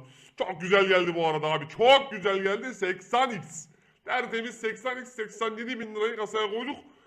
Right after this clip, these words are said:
Kasa bir anda yüz elli iki yüz bine geldi. Harbi diyorum, bir anda iki yüz bine geldi. Dostlar, bugün ağır oyuncular biz. Bugün Sweet Bonanza'yı ağır oynayacağız.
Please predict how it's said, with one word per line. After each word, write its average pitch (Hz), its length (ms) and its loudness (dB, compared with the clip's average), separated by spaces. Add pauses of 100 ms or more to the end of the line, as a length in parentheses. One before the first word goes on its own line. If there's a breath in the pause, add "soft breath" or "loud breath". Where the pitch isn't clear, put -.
(300 soft breath)
Kasa 196 320 0
bir 262 60 -4
anda 262 300 2
yüz 240 160 -2
elli 247 240 -2
iki 254 140 -8
yüz 262 180 -4
bine 240 160 -2
geldi. 175 260 2
Harbi 202 300 -4
diyorum, 226 340 -4
bir 247 60 -6
anda 226 300 -2
iki 226 160 -10
yüz 226 180 -8
bine 214 140 -2
geldi. 240 340 -2 (500 soft breath)
Dostlar, 233 400 -2
bugün 262 160 -6
ağır 240 220 4
oyuncular 160 500 0
biz. 117 100 -8 (120)
Bugün 240 240 -8
Sweet 220 400 -10
Bonanza'yı 214 500 0
ağır 208 220 2
oynayacağız. 202 420 -2